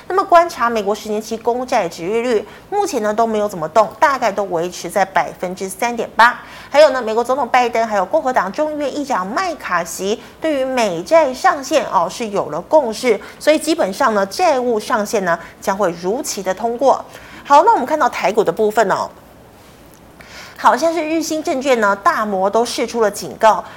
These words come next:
台积电A I营收挹注呢，恐怕会不如市场的预期。那么台积电已经日 K 连三黑。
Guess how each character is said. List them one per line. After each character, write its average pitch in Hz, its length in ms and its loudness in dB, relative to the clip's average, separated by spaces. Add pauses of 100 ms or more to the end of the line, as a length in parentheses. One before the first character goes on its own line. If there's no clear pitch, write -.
台 277 140 0
积 294 100 -6
电 330 280 -2
A 269 180 -2
I 262 220 2
营 208 340 -4
收 240 320 0
挹 311 300 -4
注 247 240 -2
呢， 202 140 2
恐 185 260 -6
怕 202 160 -4
会 208 120 -2
不 262 280 -2
如 226 160 -2
市 330 180 -4
场 202 180 -2
的 180 80 -4
预 285 160 -2
期。 233 400 -2 (280)
那 262 80 0
么 254 80 -2
台 247 180 2
积 277 100 -4
电 330 320 0
已 175 80 -4
经 208 320 -4
日 254 280 0
K 196 260 0
连 175 260 -2
三 226 300 0
黑。 247 300 -2